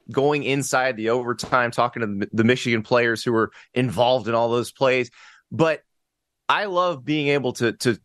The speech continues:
talk about it in a different medium, to talk about it on shows, on podcasts. And so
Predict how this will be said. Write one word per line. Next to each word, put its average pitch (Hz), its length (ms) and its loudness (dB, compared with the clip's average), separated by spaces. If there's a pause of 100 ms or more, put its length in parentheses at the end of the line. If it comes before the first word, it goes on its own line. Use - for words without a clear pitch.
(180)
talk - 300 0
about 131 200 2
it 117 60 -6
in 117 60 -4
a 107 60 -6
different 101 320 -4
medium, 98 240 0
to 85 60 -14
talk 117 260 0
about 117 220 2
it 110 80 -2
on 110 140 -2
shows, 110 440 0
on 101 100 -4
podcasts. 110 800 -2 (360)
And 127 360 0
so 139 320 0